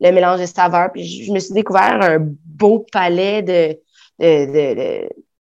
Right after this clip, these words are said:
de, de goût, en fait. Tu sais, j'étais capable d'identifier, euh, beaucoup de saveurs,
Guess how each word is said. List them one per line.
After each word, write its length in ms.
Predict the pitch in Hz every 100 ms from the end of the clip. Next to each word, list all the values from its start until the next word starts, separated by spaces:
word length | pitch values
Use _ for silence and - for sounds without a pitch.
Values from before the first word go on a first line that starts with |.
| -
de, 180 | 175 175 _ _ _ _ -
de 100 | 180
goût, 540 | 165 156 180 233 233
en 160 | 220 160
fait. 220 | - 190
Tu 60 | 190 190
sais, 40 |
j'étais 160 | 185 175
capable 320 | 175 196 214
d'identifier, 840 | 202 180 175 175 - - 202 214 - - - -
euh, 200 | 147 143 180
beaucoup 420 | 170 165 196 -
de 60 | 233
saveurs, 1000 | - - 165 165 165 170 180 185 190 190